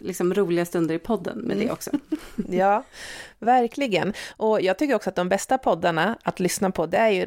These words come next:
Speaker 2: när man är lite olika, för annars så blir det så mycket att man håller med varandra. Det är
Speaker 1: Mm.
Speaker 2: kul att få höra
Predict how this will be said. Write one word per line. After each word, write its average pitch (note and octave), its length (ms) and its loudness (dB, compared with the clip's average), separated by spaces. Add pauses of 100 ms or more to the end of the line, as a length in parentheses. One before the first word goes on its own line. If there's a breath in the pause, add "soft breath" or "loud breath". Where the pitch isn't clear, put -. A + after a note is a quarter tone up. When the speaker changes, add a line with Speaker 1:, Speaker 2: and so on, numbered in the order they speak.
(100)
Speaker 2:
när E3+ 120 0
man D#3+ 240 0
är D4 200 2
lite G3+ 280 0
olika, - 400 2
för - 100 0
annars F#3+ 300 2
så A#3 60 -2
blir F#3 120 2
det F3+ 60 2
så F3+ 100 0
mycket F3 420 2 (360 loud breath)
att - 140 -6
man G3 120 2
håller G3+ 280 4
med C4 300 2
varandra. - 480 0 (360 loud breath)
Det G3+ 120 2
är G#3+ 60 4
Speaker 1:
Mm. A3 120 -2
Speaker 2:
kul D4+ 280 4
att C4 60 0
få G#3+ 100 0
höra F#3 400 2